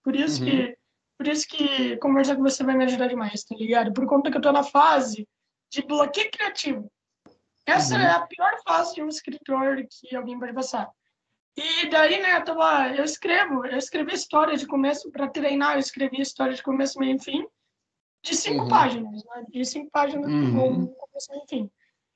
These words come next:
Speaker 1: E daí um dia eu mandei pra um amigo meu, eu falei, "Ah, mano, tá vendo esse personagem aqui, ó? Esse personagem aqui, ele é racista, preconceituoso e tudo mais."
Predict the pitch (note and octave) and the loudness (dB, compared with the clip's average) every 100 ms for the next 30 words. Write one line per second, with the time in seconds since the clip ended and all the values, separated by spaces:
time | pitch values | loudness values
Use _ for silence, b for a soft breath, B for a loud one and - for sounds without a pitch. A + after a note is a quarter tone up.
0 | _ _ - - A#4 A#4+ A#4+ B4 B4+ C5 | _ _ -6 2 4 4 2 2 4 2
1 | B4+ B4 A4+ F#4 A4 A4 - G4 E4 G4+ | 0 -2 -2 -2 -4 -4 -2 -2 -2 0
2 | F4 D#4 B3 A3 G#3 G#3 C4+ C#4 C#4 - | 2 2 0 -4 -8 -8 -4 -4 -4 -6
3 | C4 C4 A#3 A#3 A3+ - C4+ G#3+ G3+ _ | -6 -4 -6 -6 -10 -6 -4 -2 -4 _
4 | _ - - - C#4+ C#4+ C#4+ C#4+ C#4 - | _ -20 -18 -6 -4 -2 0 0 -2 -4
5 | D4 A4+ - _ _ _ _ _ _ _ | -4 -4 -6 _ _ _ _ _ _ _
6 | _ - C#4 C#4+ C#4+ C#4+ C4+ C4 D4+ - | _ -2 0 2 6 8 8 6 2 2
7 | A4+ B4+ - A4 A4+ A4+ _ _ _ _ | 2 2 0 0 0 0 _ _ _ _
8 | _ _ _ - F4+ F4+ F4+ E4 F4+ D#4 | _ _ _ -6 -4 -2 -2 0 4 6
9 | E4 E4+ F4 - F#4+ D4+ B3 A3 G#3+ | 8 6 4 -8 -6 -4 -4 -4 -10